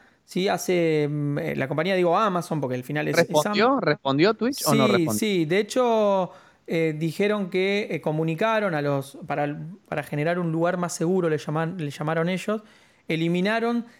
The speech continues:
Speaker 1: siete coma cinco millones de cuentas falsas y bots.
Speaker 2: Bien. Bien.
Speaker 1: Siete coma cinco millones de cuentas. O sea, hay co-, lo que pasa es que es muy difícil de, de controlar. Yo,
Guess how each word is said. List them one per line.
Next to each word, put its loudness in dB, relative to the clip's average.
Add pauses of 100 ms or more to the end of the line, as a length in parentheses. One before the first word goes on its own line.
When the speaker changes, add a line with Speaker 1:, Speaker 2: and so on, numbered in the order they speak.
Speaker 1:
siete -2
coma 0
cinco 0
millones 0
de -2
cuentas -2
falsas -4
y 0
bots. 0
Speaker 2:
Bien. 2 (1120)
Bien. -6 (180)
Speaker 1:
Siete 0
coma 2
cinco -2
millones -4
de -8
cuentas. -8
O -6
sea, 0 (500)
hay 2
co-, 2
lo 2
que -2
pasa 0
es -4
que 0
es 2
muy 2
difícil 0
de, 2
de 0
controlar. 2
Yo, -4